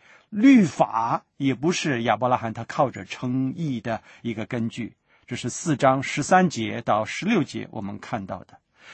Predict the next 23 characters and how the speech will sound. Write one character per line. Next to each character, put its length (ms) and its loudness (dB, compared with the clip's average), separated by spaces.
更 240 6
重 260 4
要 180 6
的， 140 -4
第 120 -4
四 260 -2
章 220 2
的 120 0
第 160 -8
四 400 -4
部 120 0
分 200 0
呢， 100 -4
就 120 -8
是 180 -6
十 260 -4
七 300 -2
节 220 -2
到 100 2
二 280 2
十 140 -6
二 180 4
节， 280 -8